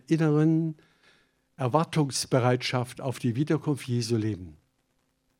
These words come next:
Dass wir nicht, äh, die Wunder der Digitalisierung abwarten, sondern den Herrn am Himmel. Worauf warten wir? Worauf richtet sich unsere Sehnsucht, auch als Gläubige,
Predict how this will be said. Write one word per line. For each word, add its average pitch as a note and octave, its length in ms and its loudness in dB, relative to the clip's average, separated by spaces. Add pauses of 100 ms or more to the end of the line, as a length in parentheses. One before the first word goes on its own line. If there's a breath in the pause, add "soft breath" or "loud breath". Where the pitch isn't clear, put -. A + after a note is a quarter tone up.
(520 loud breath)
Dass C#3 240 0
wir C3 100 6
nicht, D#3+ 380 4
äh, C#3 240 8
die C3 240 2
Wunder F3 320 2
der C#3+ 180 0
Digitalisierung D3 1160 -2
abwarten, E3+ 640 -4 (180)
sondern B2+ 260 0
den A#2+ 120 0
Herrn B2+ 220 -4
am B2+ 160 -2
Himmel. B2+ 320 2 (1700)
Worauf C3 280 2
warten E3 340 -4
wir? G2 180 -10 (1120)
Worauf D#3 840 2
richtet F3 440 0
sich E3+ 180 -2
unsere D#3 340 2
Sehnsucht, D3 540 2
auch B2+ 120 -4
als C3 220 0
Gläubige, D3+ 560 4